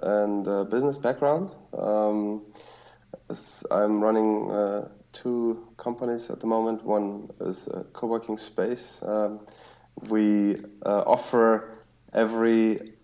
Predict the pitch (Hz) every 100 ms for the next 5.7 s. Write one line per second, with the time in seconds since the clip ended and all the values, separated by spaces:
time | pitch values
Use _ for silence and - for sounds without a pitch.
0 | _ 101 117 117 107 104 104 113 110 113
1 | 117 - 180 - 131 - 120 131 - 139
2 | 131 127 110 110 120 - - 123 120 120
3 | 113 - 117 110 110 104 - 113 - 117
4 | 123 123 110 - 123 - 117 110 113 92
5 | 87 120 123 131 - 127